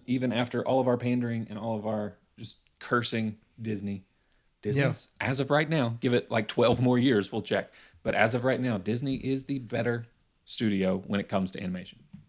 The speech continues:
Speaker 2: I did not, I thought my biases would
Speaker 1: Mm-hmm.
Speaker 2: push me against it, but that's how bad DreamWorks can be.
Speaker 1: <laughs>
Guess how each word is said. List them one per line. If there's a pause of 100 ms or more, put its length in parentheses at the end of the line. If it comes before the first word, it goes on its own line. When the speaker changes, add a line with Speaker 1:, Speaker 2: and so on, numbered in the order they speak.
(240)
Speaker 2:
I
did
not,
I
thought
my
biases (240)
would
Speaker 1:
Mm-hmm.
Speaker 2:
push
me
against
it,
but
that's
how
bad
DreamWorks
can
be.
Speaker 1:
<laughs>